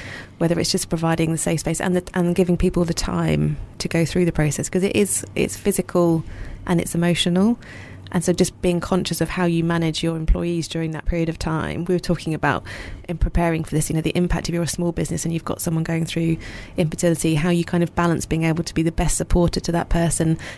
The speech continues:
and mindful of how you continue your business throughout that. And I think there's definitely an easy balance, because there is so much accessible, as you say, with the webinars that you can provide,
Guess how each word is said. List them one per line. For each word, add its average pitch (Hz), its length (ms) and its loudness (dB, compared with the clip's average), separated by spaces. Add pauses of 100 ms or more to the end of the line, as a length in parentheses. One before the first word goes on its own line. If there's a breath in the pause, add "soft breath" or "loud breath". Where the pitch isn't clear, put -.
(100)
and 180 160 2
mindful 170 340 2
of 165 60 0
how 180 160 0
you 175 160 2
continue 170 400 0
your 170 120 4
business 175 380 2
throughout 151 320 0
that. 156 240 0 (540)
And 202 80 2
I 185 40 4
think 190 140 0
there's 185 160 0
definitely 180 420 2
an 170 100 4
easy 175 220 2
balance, 165 600 0
because - 240 0
there 190 160 4
is 190 140 4
so 180 100 0
much - 240 0
accessible, 165 460 0
as 165 100 2
you 175 60 -2
say, 170 140 -2
with 170 120 0
the 175 100 0
webinars 165 460 0
that - 80 -6
you 170 120 -2
can 165 180 -2
provide, - 560 -4